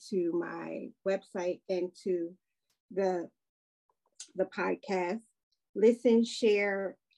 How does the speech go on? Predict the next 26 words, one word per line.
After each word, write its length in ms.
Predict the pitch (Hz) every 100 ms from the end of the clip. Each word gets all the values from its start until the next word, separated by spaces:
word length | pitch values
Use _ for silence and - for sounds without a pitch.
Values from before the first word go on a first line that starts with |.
| -
Like 220 | 190 185
I 100 | 190 -
said, 200 | 196 190
it's 200 | 185 -
Men's 340 | 190 190 196 -
Health 240 | 196 190
Awareness 440 | 185 190 185 196 -
Month. 360 | 190 185 185 - -
Share 500 | - 240 226 226 - 196
these 500 | 208 208 196 - _ _ _ _ _
nuggets, 720 | 190 220 208 214 233 - - - _ _ _ 180
um, 320 | 180 185 185
because 300 | 190 - 185
you 140 | 202 185
may 320 | 185 180 180 - -
just 360 | 185 190 - _
save 300 | - 190 175 170
a 60 |
life. 380 | 165 160 160 190 _ _ _ _
Thank 240 | 208 220 226
you 120 | 220 -
to 240 | 220 208 180
Illumination 680 | 180 190 190 190 - 185 180
Media 320 | 180 180 180
and 120 | 160
Technology 840 | 147 - 202 240 247 226 226 226